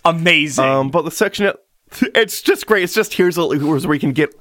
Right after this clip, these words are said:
Speaker 2: all of the seeds for these things in this
Speaker 1: It's
Speaker 2: book.
Speaker 1: like the anarchar-, an-, anarchist cookbook of botanists.
Speaker 2: Yeah.
Speaker 1: It's like,
Speaker 2: <laughs> Kinda, yeah.
Speaker 1: it's like, "Fuck,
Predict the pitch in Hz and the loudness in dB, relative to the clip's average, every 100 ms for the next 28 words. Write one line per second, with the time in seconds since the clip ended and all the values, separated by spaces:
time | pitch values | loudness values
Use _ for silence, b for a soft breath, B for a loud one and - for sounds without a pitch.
0 | - 147 202 185 190 - 214 175 - - | 0 0 0 0 -2 0 0 0 -2 -4
1 | 127 127 - 151 139 113 107 104 185 226 | -2 -2 0 0 0 0 -2 -2 -2 0
2 | 240 247 214 156 165 170 202 - 165 180 | 0 0 0 2 2 0 0 0 2 2
3 | 214 190 226 - 196 - - 156 - 165 | 2 0 0 0 -2 -4 -4 -6 -4 -6
4 | - 135 113 - 135 127 143 147 147 - | -4 -8 -12 -6 -4 -2 0 -2 -2 -8
5 | - - - _ _ _ _ _ _ _ | -8 -10 -14 _ _ _ _ _ _ _
6 | _ _ B B B B - 196 - 190 | _ _ B B B B -2 -2 2 0
7 | - 185 - - 294 - 156 170 233 214 | 2 -2 0 -2 0 2 2 2 2 0
8 | 139 170 233 113 165 - _ _ - - | 0 0 0 0 -2 -2 _ _ -20 -2
9 | 196 175 - - - | 2 2 0 -10 -14